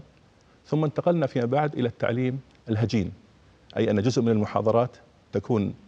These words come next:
وجها لوجه وجزء آخر يكون عن بعد. المتوقع أن ال-، العام ال-، الأكاديمي أو الفصل الأكاديمي القادم أنه سيكون التعليم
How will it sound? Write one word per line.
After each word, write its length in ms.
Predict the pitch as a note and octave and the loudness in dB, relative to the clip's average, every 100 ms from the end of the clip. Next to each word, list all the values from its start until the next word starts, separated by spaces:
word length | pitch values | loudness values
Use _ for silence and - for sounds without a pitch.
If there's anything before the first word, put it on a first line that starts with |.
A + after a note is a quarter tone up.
| - | -4
وجها 260 | A2 A2+ A2 | 0 0 0
لوجه 320 | G2+ A2 B2+ - - - | 2 0 0 -8 -16 -6
وجزء 380 | A2 A2 - | -4 -2 -2
آخر 180 | A#2 A2+ | -2 -2
يكون 240 | G2+ A2+ G#2 | -4 -2 -2
عن 120 | G#2 | -2
بعد. 180 | G2 A2 - - - _ _ - - - - - - A#2+ | -2 -4 -14 -20 -20 _ _ -20 -20 -20 -20 -20 -4 2
المتوقع 640 | B2+ C3 D#3+ G3 - D3+ | 2 2 2 2 -2 -2
أن 300 | C#3 C#3 D3 - A#2+ | 0 -2 -6 -10 -6
ال-، 460 | A2+ A2+ - - - - - - | -4 -2 -2 -4 -8 -16 -12 -4
العام 360 | G#2+ C3 F3 | 0 2 2
ال-، 220 | C#3+ A2 G#2+ A2+ - B2+ - - - | 0 -2 -4 -6 -6 -8 -10 -12 -10
الأكاديمي 640 | - A#2 B2+ A2 G#2+ G2+ G2 - - - F#2+ | -6 -2 0 2 0 -2 -6 -12 -20 -10 -2
أو 140 | G#2 | 0
الفصل 300 | G#2 C#3 A#2 | 0 -2 -2
الأكاديمي 420 | F2 A2+ A2 F#2+ | 0 0 0 0
القادم 400 | G2 A2 G#2+ B2+ - | 0 -2 -2 -4 -4
أنه 180 | A#2 G#2+ | -4 -2
سيكون 320 | - G2+ C3+ | -2 -2 0
التعليم 480 | A2 - A2 B2 D3 | 0 0 -2 0 -2